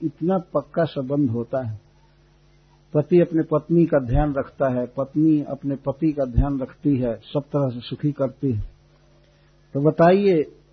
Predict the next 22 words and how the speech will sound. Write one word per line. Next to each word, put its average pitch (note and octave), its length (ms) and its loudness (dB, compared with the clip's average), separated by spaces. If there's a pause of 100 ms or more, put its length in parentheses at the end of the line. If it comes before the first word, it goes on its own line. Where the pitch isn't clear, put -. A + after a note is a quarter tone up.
(180)
जिन D3 300 2
लोगों F#3 460 4
ने F#3+ 140 2
भगवान D3 640 2
को E3+ 220 -2
अपने E3 200 -6
पति D#3+ 340 -2
के D3+ 100 -4
रूप D3 200 -4
में D3 80 -2
वर्ण C#3 320 -2
किया C3+ 340 -2
है, G#2 300 -8 (1500)
वो G#3+ 160 4
संबंध D#3+ 800 0 (100)
कितना E3+ 440 0
पक्का E3 500 2
है। D3+ 60 6
और E3+ 140 4
तो F3+ 140 2
सत्य G#3+ 500 2
संबंध C#3+ 480 0